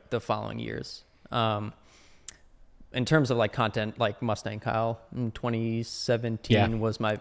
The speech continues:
Speaker 1: was my favorite year 'cause that thing was such a head turner. So
Speaker 2: Yeah, that thing
Speaker 1: was,
Speaker 2: is
Speaker 1: was exciting.
Speaker 2: sick.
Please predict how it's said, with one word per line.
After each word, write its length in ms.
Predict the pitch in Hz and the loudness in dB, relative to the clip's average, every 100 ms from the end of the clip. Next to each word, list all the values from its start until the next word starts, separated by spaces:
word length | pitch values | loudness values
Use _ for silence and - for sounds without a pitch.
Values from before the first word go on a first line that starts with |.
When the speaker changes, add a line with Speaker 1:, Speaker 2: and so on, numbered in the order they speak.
| - | -6
Speaker 1:
was 200 | 127 113 | -6 -2
my 100 | 113 | -2
favorite 280 | 107 113 113 | 0 0 2
year 120 | 113 | 0
'cause 100 | - | 0
that 120 | 117 110 | -2 -2
thing 120 | 113 | -2
was 100 | 107 | -4
such 160 | - - | -6 -6
a 40 | |
head 220 | 104 107 - | -4 -4 -4
turner. 360 | 117 113 117 - | -6 -6 -8 -4
So 180 | 127 123 | 2 8
Speaker 2:
Yeah, 260 | 123 117 | 8 8
that 120 | 113 - | 6 6
thing 120 | 123 | 6
Speaker 1:
was, 120 | 104 | 6
Speaker 2:
is 60 | 123 | 2
Speaker 1:
was 140 | 113 | -2
exciting. 340 | - - 104 | -2 4 4
Speaker 2:
sick. 120 | 131 | 4